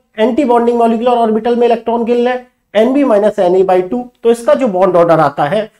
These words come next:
वो कितना आता है? वो इसका बॉन्ड ऑर्डर हाफ आता है, इसीलिए इसका आंसर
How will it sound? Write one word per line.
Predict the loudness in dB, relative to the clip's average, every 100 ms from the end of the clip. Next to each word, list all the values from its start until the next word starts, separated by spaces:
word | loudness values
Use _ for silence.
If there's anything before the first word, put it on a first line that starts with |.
| -4
वो | 0 2
कितना | 0 -6 -6
आता | -6 -6 -2
है? | -2 -2 _ -2
वो | 0
इसका | 0 -2 -2
बॉन्ड | -2 -2
ऑर्डर | -2 -4 -2
हाफ | 0 2 2
आता | 2 0
है, | -2 -4 _ -8
इसीलिए | -4 -2 0 0
इसका | -2 -6 -10
आंसर | -6 -2